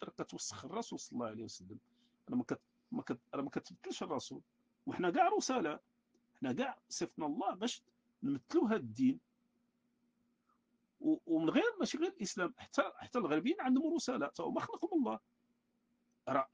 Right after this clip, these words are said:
البروف هما اللي داروا، يعني، بعض المنافع علميه، منافع علميه اللي هي صلحت للبشريه.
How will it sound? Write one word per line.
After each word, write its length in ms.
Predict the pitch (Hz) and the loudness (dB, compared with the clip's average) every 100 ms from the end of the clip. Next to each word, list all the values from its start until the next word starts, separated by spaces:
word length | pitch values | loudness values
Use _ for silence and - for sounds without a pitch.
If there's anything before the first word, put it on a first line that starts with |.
| - - | -18 -2
البروف 420 | 123 - 190 392 208 | 0 6 8 8 6
هما 240 | 127 147 | 6 8
اللي 120 | 277 | 6
داروا، 560 | 151 147 226 339 - 120 | 6 6 6 4 2 0
يعني، 180 | 135 156 | 2 2
بعض 160 | 120 | 2
المنافع 480 | 123 139 139 139 311 - - | 0 2 0 -2 -6 -6 -2
علميه، 580 | - 247 196 135 139 - _ _ _ _ _ _ _ _ - | 4 6 6 6 4 -4 _ _ _ _ _ _ _ _ -4
منافع 460 | 143 143 127 180 | 0 0 4 2
علميه 400 | 127 131 120 147 | 2 2 4 4
اللي 340 | 311 - 107 165 | 2 2 2 0
هي 60 | |
صلحت 360 | 233 - - 262 | -2 -4 -4 -4
للبشريه. 680 | 175 170 214 254 107 123 | -4 -4 -4 -4 -2 -2